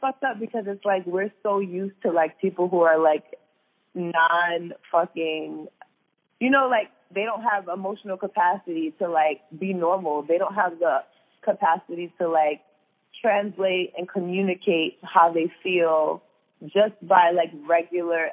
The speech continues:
action. Like, you know what I mean? Like, if you like me, talk to me. If you wanna hear from me, hit me up. Like, we're so used to playing a game, like, it's in the heterosexual world, that we don't even respond well to people who like to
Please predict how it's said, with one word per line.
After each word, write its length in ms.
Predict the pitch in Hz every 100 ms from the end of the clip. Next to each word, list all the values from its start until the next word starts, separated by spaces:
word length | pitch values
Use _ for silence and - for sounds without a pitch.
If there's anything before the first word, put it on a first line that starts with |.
| -
action. 420 | 175 190 185 165
Like, 200 | 160 -
you 60 | 247
know 80 | 269
what 140 | 262
I 40 | 254
mean? 120 | 247
Like, 200 | 208 - _ _ _
if 160 | 202 196
you 160 | 262
like 220 | 262 262
me, 180 | 269 262 -
talk 300 | 269 277 -
to 60 |
me. 300 | 208 160 143 -
If 140 | 185 202
you 120 | 233
wanna 280 | 247 240 220
hear 200 | 240 240
from 160 | 220 214
me, 120 | 208
hit 180 | 226 220
me 180 | 208 214
up. 260 | 170 - 185
Like, 260 | 175 139 _ _ _ 190
we're 220 | 254 294
so 120 | 269
used 280 | 240 214 233
to 80 | 202
playing 400 | 190 220 202 185
a 80 | 165
game, 640 | 160 175 196 208 220 233 _
like, 240 | 190 180 175 -
it's 140 | 185 -
in 100 | 190
the 80 | 175
heterosexual 920 | 208 196 180 185 185 - 185 165 151
world, 500 | 160 170 190 151 226 _ _ _ _ _ _ _ _
that 460 | 170 190 175 165 160
we 140 | 175 208
don't 240 | 214 202
even 720 | 196 175 175 165 156 151 147 - _ _ _ _ _ _ _ -
respond 760 | 165 185 190 - 196 190 196
well 180 | 175 175
to 120 | - 190
people 360 | 196 180 165
who 200 | 180 170
like 240 | 165 156
to 100 | -